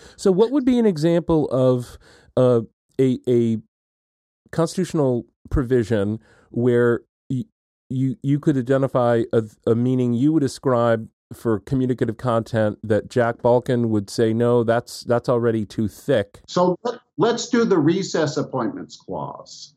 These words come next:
Speaker 2: right? So, and the Noel Canning case, because this was a case in which the justices were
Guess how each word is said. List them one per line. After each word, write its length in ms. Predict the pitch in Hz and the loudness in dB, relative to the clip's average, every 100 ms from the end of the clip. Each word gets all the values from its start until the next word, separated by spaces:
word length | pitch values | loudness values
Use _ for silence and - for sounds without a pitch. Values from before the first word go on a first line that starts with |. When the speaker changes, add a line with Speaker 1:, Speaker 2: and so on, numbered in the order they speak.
| - | -2
Speaker 2:
right? 460 | 113 107 107 107 | 0 0 -2 -4
So, 480 | - 143 123 117 113 | -2 0 2 2 0
and 280 | 120 139 127 | -2 -2 -2
the 80 | 120 | -2
Noel 460 | 127 147 151 131 | 0 2 0 -2
Canning 720 | - - 127 123 110 87 78 78 | -8 -12 -10 -8 -10 -12 -16 -20
case, 640 | 95 69 - - - - | -18 -18 -18 -20 -20 -8
because 520 | 131 - 156 127 - | -6 -4 -4 -4 -4
this 260 | 135 196 - | -4 -4 -4
was 220 | 175 139 | -4 -4
a 100 | 139 | -6
case 440 | - 175 175 139 143 | -6 -4 -4 -4 -4
in 220 | 110 110 | -4 0
which 520 | 147 180 - - - | 0 0 -4 -10 -8
the 180 | 127 104 | -8 -4
justices 840 | 143 165 165 143 113 113 104 - | -2 -2 -4 -6 -6 -8 -8 -8
were 240 | 117 120 | -6 -6